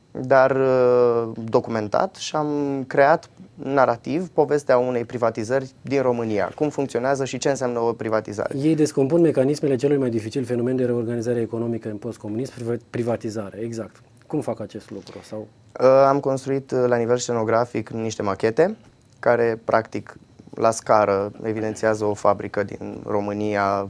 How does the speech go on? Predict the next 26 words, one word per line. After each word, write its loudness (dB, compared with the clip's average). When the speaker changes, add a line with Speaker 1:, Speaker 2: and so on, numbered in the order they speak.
Speaker 1:
comunistă, -2
astăzi 0
dărăpânată, 0
și, 0
la 4
nivel 2
narativ, 4
am 0
făcut -6
povestea 2
unui 0
investitor -2
străin -2
care 2
vine, 0
cumpără, 0
investește 0
în -2
fabrica 0
aceea. 0
Speaker 2:
Sună -2
Speaker 1:
Deci, 2
Speaker 2:
destul 2
Speaker 1:
eu -2
Speaker 2:
de 2
actual. -4